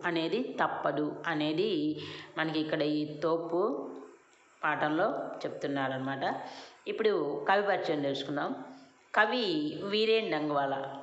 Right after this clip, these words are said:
దీన్ని రచించినటువంటి కవి వీరేన్ డంగవాలా. ఈయన జన్మ ఎప్పుడంటే పాంచ్ ఆగస్టు ఉన్నీస్ సౌ సైంతాలీస్కో ఉత్తరాఖండ్కి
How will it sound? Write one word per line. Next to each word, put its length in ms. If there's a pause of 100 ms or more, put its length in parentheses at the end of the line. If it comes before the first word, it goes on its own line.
(120)
దీన్ని 240
రచించినటువంటి 760
కవి 260
వీరేన్ 440
డంగవాలా. 580 (400)
ఈయన 180
జన్మ 320
ఎప్పుడంటే 920
పాంచ్ 260
ఆగస్టు 640 (640)
ఉన్నీస్ 240
సౌ 100
సైంతాలీస్కో 720
ఉత్తరాఖండ్కి 920